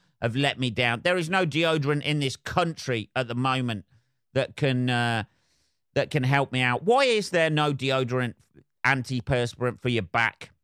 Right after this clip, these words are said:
There's a fucking million pound idea. Or that little fucking ripple you get in the back of your neck. Just, like, fucking some sort of roll-on that you can stop that. Or underneath your eyes. There probably is out there. I don't know. If there isn't,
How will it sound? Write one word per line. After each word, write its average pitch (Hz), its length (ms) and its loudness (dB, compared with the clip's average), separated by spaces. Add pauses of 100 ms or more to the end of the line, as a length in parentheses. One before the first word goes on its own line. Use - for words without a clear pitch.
There's 208 280 2
a 151 60 -2
fucking 123 480 -2
million 117 380 0
pound 117 320 0
idea. 110 500 -2 (400)
Or 143 140 -2
that 151 180 0
little 151 380 0 (320)
fucking 139 500 0
ripple 147 380 0
you 127 100 0
get 127 220 -2
in 135 100 0
the 123 80 2
back 131 300 -2
of 127 60 -2
your 123 80 -2
neck. 127 340 -4 (120)
Just, 147 200 -4 (400)
like, 131 260 0
fucking 131 400 -4
some 147 260 -4
sort 127 300 -2
of 117 60 -4
roll-on 131 500 -2
that 117 120 -10
you 123 100 -8
can 113 160 -4
stop - 540 -4
that. 104 220 -4 (260)
Or 131 140 -2
underneath 143 560 -2
your 120 160 -2
eyes. 120 460 -2 (140)
There 143 100 0
probably 92 440 -4
is 90 120 -8
out 92 200 -2
there. 98 340 -4
I 117 80 2
don't 110 160 0
know. 107 240 -2
If 151 140 -2
there 160 180 0
isn't, 175 340 -2